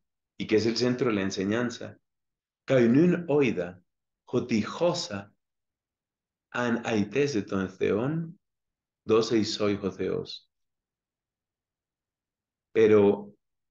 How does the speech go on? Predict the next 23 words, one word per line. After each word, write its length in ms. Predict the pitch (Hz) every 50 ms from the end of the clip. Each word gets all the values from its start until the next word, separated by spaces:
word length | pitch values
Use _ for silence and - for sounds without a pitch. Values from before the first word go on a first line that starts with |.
| _ _ _ _ _ _ _ _ _
nun, 560 | 104 113 123 139 151 165 165 151 - - - _
pero 280 | - 120 110 110 104
sé 400 | - - - 147 160 185 - - -
ahora, 640 | 113 113 117 127 135 120 110 92 90 92 98 _ _ _ _ _ _ _ _ _ _ _ _ _ _ _ _ _ _
jotijosa, 880 | 123 117 113 - 110 104 - - 170 156 135 - 113 120 156 - - _ _ _ _ _ _ _ _ _ _ _
que 180 | - 117 110 110
todas 460 | 110 - 123 143 170 190 190 165 151
las 160 | 123 107 -
cosas, 640 | - - 120 110 107 - 101 92 90 - - _ _ _ _ _ _ _ _ _
anaites 580 | - 117 123 120 113 110 104 - - 151 165 160
de 80 | 175 175
tonceon, 840 | - 127 117 107 101 - 104 98 101 110 135 175 208 208 - - _ _ _ _ _ _ _ _ _ _ _ _
todas 260 | - 127 147 165 160
las 160 | 143 - -
cosas 380 | - - 135 123 - 104 98 -
que 120 | - 107
le 120 | 101 95
pidas 360 | 95 - - 147 170 185 156 143
a 100 | 117 101
Dios, 240 | 95 101 107 113
aiteo 440 | 123 107 98 - - 107 110 113 110
es 100 | 107 104
pedir, 500 | - 110 104 101 110 127 156 190 220 -